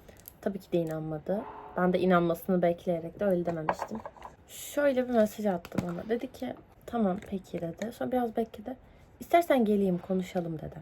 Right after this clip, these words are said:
Sonra dedim ki, yani biraz benim onunla konuşmaya ve beni zaten tanıyan biriyle dertleşmeye ihtiyacım vardı. Ve ben de dedim ki, "Tamam olur, birazcık konuşabiliriz." Hemen sonra kalktı geldi ve ben hani şey falan demiştim, işte, "Bir saat sonra hani anca,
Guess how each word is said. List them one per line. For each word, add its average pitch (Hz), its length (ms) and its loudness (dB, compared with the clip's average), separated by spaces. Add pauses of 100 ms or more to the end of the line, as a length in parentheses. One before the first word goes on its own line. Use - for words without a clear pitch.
(120)
Sonra 285 460 2 (400)
dedim 262 320 2
ki, 240 300 -6 (340)
yani 190 200 2
biraz 233 220 4 (140)
benim 220 200 4
onunla 214 400 0 (100)
konuşmaya 208 580 0
ve 202 200 -2 (220)
beni 233 140 2
zaten 277 260 0
tanıyan 226 340 2
biriyle 220 200 4
dertleşmeye 202 400 0
ihtiyacım 190 420 0
vardı. 170 200 -2
Ve 220 140 -4
ben 214 160 4
de 214 100 -4
dedim 220 240 -2
ki, - 200 -10 (120)
"Tamam 202 300 0
olur, 175 240 -4 (160)
birazcık 180 460 -4
konuşabiliriz." 180 680 -4 (200)
Hemen 262 280 2
sonra 240 300 -4
kalktı 220 380 2
geldi 190 500 2
ve 196 140 0
ben 196 180 8
hani 196 200 2
şey 202 160 -2
falan 190 240 0
demiştim, 160 300 -8
işte, - 200 -16
"Bir 190 60 -6
saat 180 380 -2
sonra 180 440 -2
hani 165 180 -4
anca, 175 400 0